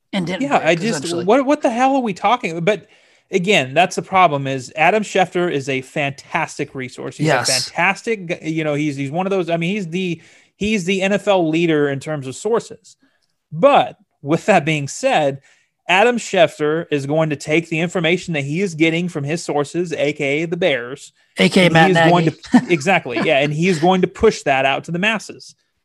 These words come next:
Speaker 2: I would take, uh, just, just my personal opinion, I would take the word of a guy like Steve Young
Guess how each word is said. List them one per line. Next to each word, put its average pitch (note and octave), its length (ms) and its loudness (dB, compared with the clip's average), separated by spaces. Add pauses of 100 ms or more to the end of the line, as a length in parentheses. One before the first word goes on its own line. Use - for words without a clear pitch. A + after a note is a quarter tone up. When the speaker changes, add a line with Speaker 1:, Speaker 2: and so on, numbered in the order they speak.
(440)
Speaker 2:
I D#3+ 140 6
would G3+ 160 2
take, F#3+ 340 2
uh, D#3+ 240 -2
just, C#3 280 -8
just D3+ 220 -6
my E3+ 180 -2 (120)
personal F#3 440 -6
opinion, F3+ 520 -4 (500)
I D3 140 4
would G3 160 6
take D3 500 0
the C#3 140 -4
word C3 640 -4
of C#3 160 -8
a - 20 -6
guy C3+ 280 2
like B2+ 260 -6
Steve D#3+ 360 -6
Young C3+ 460 -4